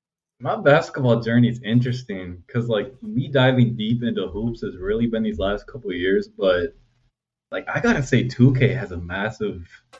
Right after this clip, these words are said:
a massive implication on my hoops knowledge 'cause I got two K eleven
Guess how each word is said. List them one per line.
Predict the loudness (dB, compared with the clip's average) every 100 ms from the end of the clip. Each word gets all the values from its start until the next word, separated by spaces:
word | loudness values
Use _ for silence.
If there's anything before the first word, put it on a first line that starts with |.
| -8
a | -6
massive | -2 2 2 2 0 -2 -8
implication | -10 -4 -4 0 2 2 0 -4
on | -4 -6
my | -4 -4 -6 -10 _
hoops | -4 -4 -4
knowledge | -2 0 2 0 -2 -8
'cause | -2 -2 -2 -14 _ _ _ _ _ -6
I | 0
got | 4 4 4
two | -4 0
K | 2
eleven | 2 0 -2 -4 -4 -10 -12